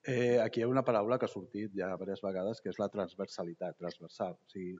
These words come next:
les polítiques per tal de rehabilitar el, el barri vell no només van en un camí, sinó que ha de ser tota una combinació de factors.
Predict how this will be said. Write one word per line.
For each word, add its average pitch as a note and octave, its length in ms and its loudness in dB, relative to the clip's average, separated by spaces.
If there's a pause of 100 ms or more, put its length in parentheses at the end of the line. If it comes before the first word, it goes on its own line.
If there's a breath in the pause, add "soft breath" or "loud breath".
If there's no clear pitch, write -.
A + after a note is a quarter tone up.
les G#2 160 -2
polítiques A#2 680 0
per G#2+ 200 4
tal A2 180 4
de A2 100 4
rehabilitar G#2 400 0 (180)
el, G2 60 -4 (160)
el A2 80 -2
barri G#2 280 0
vell A#2 200 4 (340 soft breath)
no A2 120 2
només A#2 300 4
van G#2 180 4
en G2+ 140 -2
un G2 140 -2 (200)
camí, A2 300 2
sinó G2+ 280 0
que G#2 80 6
ha G#2 40 8
de G#2+ 100 6
ser A2 160 0
tota A2+ 200 2
una A2 180 4
combinació F#2+ 560 0
de F#2 60 4
factors. F2 440 -4